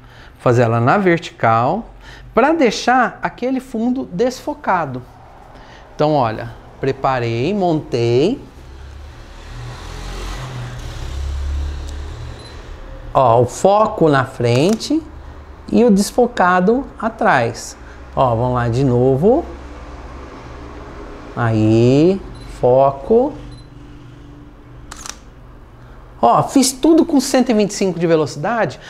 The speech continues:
porque eu consigo segurar na mão. E vocês estão vendo que, independente de tá segurando na mão, eu tô segurando aqui, não dá, não fica tremida a foto.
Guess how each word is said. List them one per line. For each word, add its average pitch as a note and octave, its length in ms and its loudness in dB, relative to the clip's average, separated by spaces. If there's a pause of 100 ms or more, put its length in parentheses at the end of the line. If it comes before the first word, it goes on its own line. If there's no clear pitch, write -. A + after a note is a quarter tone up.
(180)
porque - 140 -2
eu A#3+ 60 4
consigo B3+ 440 0
segurar B3 440 0
na B3+ 100 0
mão. A3 260 2 (600)
E F#3+ 60 0
vocês B3 220 2
estão A#3+ 240 2
vendo A3+ 340 4
que, G3 420 0 (520)
independente G#3 960 2
de D3+ 560 2 (240)
tá F3 160 2
segurando D3+ 420 0
na C#3 120 2
mão, G3+ 220 2
eu F#3+ 80 0
tô F3+ 120 -6
segurando D3+ 480 -4
aqui, B3+ 340 -4 (760)
não A3 280 4
dá, A#3+ 120 0
não C4+ 160 2
fica D4+ 260 0
tremida C#3+ 440 0
a - 20 -4
foto. A2 420 -6